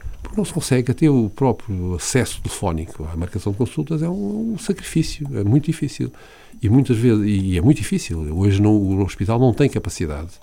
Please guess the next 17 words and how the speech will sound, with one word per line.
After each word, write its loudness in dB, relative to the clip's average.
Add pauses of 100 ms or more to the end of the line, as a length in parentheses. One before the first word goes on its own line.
(340)
para 0
responder. 2 (400)
Eu 6
agora 2
estou -4
numa 0
situação -4
de -10
reformado, -4
estive -6
na -6
reserva -4
e -8
depois -14
para -2
ser -4
reformado, -8